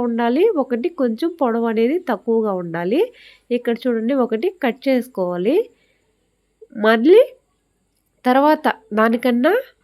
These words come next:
ఇంకొకటైతే పొడవుగా ఉంచుకోవాలండి. ఒకటికి మాత్రం కాస్త పొడవు అనేది తక్కువగా ఉండి, ఇంకొకటి పొడవుగా ఉండాలి. ఇప్పుడు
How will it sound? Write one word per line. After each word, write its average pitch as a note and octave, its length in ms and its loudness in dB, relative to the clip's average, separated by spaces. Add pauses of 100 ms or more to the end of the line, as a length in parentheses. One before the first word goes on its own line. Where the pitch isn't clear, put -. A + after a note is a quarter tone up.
(160)
ఇంకొకటైతే B3+ 640 0 (100)
పొడవుగా A#3 440 2
ఉంచుకోవాలండి. F#3+ 760 -2 (260)
ఒకటికి G#3 340 -2 (100)
మాత్రం G#3+ 320 -2 (540)
కాస్త G#3 260 -2 (120)
పొడవు G#3+ 280 2
అనేది G#3 280 -2
తక్కువగా G3+ 440 -2 (100)
ఉండి, F3+ 200 -2 (380)
ఇంకొకటి F#3+ 420 -4
పొడవుగా F#3 440 -2
ఉండాలి. E3+ 400 -4 (540)
ఇప్పుడు D4+ 220 -2